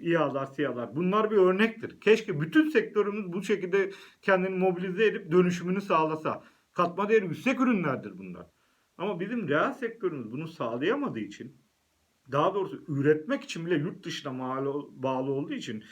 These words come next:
işlenmiş veya yarı işlenmiş mamul alıp işleyip montaj edip geri satıyoruz. Dolarla, euroyla alıyoruz. Üzerine azıcık kay konup dolarla, euroyla satıyoruz bu malı.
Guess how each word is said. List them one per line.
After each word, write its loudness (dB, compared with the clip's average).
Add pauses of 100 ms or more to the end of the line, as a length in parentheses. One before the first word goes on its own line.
(280)
işlenmiş -2
veya 4
yarı 2
işlenmiş -4
mamul -2
alıp -4
işleyip -4
montaj -2
edip -2
geri 2
satıyoruz. -6
Dolarla, 4
euroyla 2
alıyoruz. 0 (420)
Üzerine 4
azıcık 2
kay 4
konup -2
dolarla, 6
euroyla 4
satıyoruz 0
bu -10
malı. -10